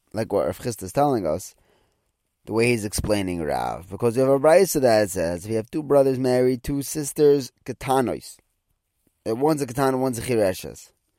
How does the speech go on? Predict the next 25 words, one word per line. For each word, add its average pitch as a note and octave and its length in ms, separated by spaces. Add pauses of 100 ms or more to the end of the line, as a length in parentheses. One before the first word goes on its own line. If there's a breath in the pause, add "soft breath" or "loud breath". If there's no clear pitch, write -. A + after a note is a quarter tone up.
(320)
If A2+ 240
the C3 140
Ketana's D#3 560
husband B2+ 340
dies, G2 520 (1400)
the A#2+ 120
Chireshes C3 1080
is A#2 160
given A#2 300
a G#2+ 140
get. A2+ 580 (640 soft breath)
The - 80
Ketana D3+ 580
waits A2 380
until, C3+ 640 (1300)
we A2 100
wait D#3 180
until C3+ 220
she's A2+ 200
a G2+ 40
Gedayla, F2+ 360
and C#3+ 80
then D3+ 120
do E3 60
Chalitza. E3+ 560